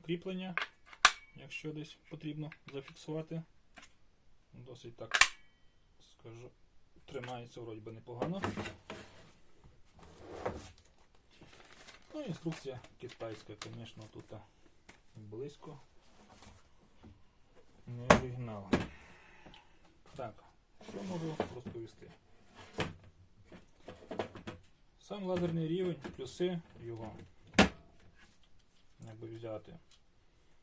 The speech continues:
Мені він подобається в тому, що він калібрується порівняно від оригіналу. Ори-, оригінал, якщо збиваються дві вертикалі,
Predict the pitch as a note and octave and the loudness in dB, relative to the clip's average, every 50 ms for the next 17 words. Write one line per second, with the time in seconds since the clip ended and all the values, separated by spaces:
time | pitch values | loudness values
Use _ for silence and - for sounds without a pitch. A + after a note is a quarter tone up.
0 | - - - - - - - - A#2 A#2+ A#2+ B2 B2 A#2+ A2+ G#2+ A#2 A2 G#2+ A#2 | -20 -20 -20 -20 -20 -18 -12 -8 -6 -6 -4 -4 -4 -4 -4 -4 -6 -2 -2 -2
1 | G#2+ G#2 A2 G#2+ - A2 - - F#3 G#3 G#3 F3+ D#3+ D3+ - - - - - - | -2 -2 -4 -6 -6 -10 -4 -2 -2 0 6 6 6 6 6 2 -6 -4 -2 2
2 | D#3+ F3 E3+ - - D3+ D3 D3+ D3+ E3 D#3+ C#3 A2+ - - - - - - - | 2 2 0 0 0 0 0 6 8 8 8 8 6 0 -8 -12 -10 -10 -12 -12
3 | - - - - - - - - - A#2 B2 C#3+ E3 E3 D#3 C#3 C3 B2+ A2+ A2 | -12 -12 -10 -10 -10 -10 -12 -8 -6 -4 0 2 4 4 4 2 0 -2 -2 0
4 | A#2 C#3 C#3+ D3 - - - - - - - - - - - - - A#2 B2 B2+ | 0 0 -2 -2 -6 -16 -14 -6 -6 -6 -6 -6 -10 -12 -14 -6 -2 0 0 2
5 | C#3 C#3+ C3 B2 A2+ - - - - - - - - - - - - - B2 C3+ | 2 0 2 2 0 0 -2 -8 -12 -16 -20 -20 -18 -18 -16 -10 -2 2 2 2
6 | C3+ - - - C3+ C3+ C3+ C3 C#3+ E3 F3+ F3+ D#3 C#3 C#3 - - - E3 D3+ | 2 0 2 2 4 4 4 4 6 6 6 6 4 4 0 -2 0 0 2 0
7 | C3 - - - - - - - - A#2 B2 D3 D3 D#3 C#3 B2+ A#2 A2+ - A#2+ | 0 -2 -12 -18 -10 -6 -6 -6 -4 -2 0 4 8 10 10 10 8 6 2 -2
8 | A2+ A2+ B2 C3+ B2+ - - - - - - - - - - - - - D3 D#3+ | -2 -2 -4 -4 -4 -4 -6 -10 -16 -20 -20 -20 -20 -18 -20 -16 -6 -4 -4 0
9 | - F3+ - A#3 A3+ A3 G3+ D#3 A#2+ | 0 0 2 4 4 4 4 2 -2